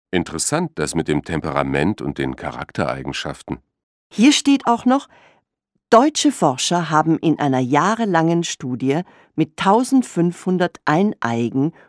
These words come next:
Speaker 2: und Zweieigen Zwillingspaaren zwischen achtzehn und siebzig Jahren herausgefunden, welche Bedeutung die Familie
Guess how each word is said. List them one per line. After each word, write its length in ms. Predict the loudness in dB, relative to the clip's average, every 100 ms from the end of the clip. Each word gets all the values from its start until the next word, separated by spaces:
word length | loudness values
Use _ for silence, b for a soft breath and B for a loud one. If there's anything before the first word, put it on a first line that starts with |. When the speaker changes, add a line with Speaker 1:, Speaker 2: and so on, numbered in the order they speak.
| b
Speaker 2:
und 240 | 0 0
Zweieigen 880 | -2 0 0 0 -2 -2 -2 -2 -4
Zwillingspaaren 1040 | -4 -2 0 0 -2 -8 -4 -2 2 0 B B B B
zwischen 360 | -2 -2 -2 -2
achtzehn 640 | -4 -4 -8 0 0 0 0
und 220 | -2 -2
siebzig 680 | -6 -6 -6 -10 -8 -4
Jahren 380 | 0 0 0 -4
herausgefunden, 1040 | -4 -4 -4 -6 -8 -4 -2 0 2 0 B B B
welche 460 | -2 0 0 0 0
Bedeutung 580 | 2 2 2 2 0 0
die 80 |
Familie 720 | -2 0 2 2 2 0 0